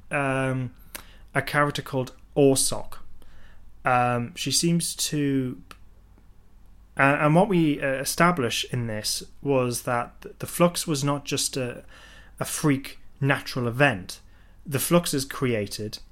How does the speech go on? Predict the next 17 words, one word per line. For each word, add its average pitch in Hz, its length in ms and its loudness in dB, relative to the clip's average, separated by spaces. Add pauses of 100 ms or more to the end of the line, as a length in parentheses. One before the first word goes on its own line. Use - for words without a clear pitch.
(260)
it's - 160 -6
been 107 240 -4
planned. - 520 -2 (2250)
Um, 131 600 6
so - 180 -2
this 175 260 2
raises 143 400 0
the 139 80 -6
questions 131 580 -6
of, 120 520 -6 (160)
one, 135 420 4 (840)
who 190 160 4
is 170 100 2
she? 113 380 -2
Who 160 220 0
is 147 120 -2
Orsok? 123 600 -4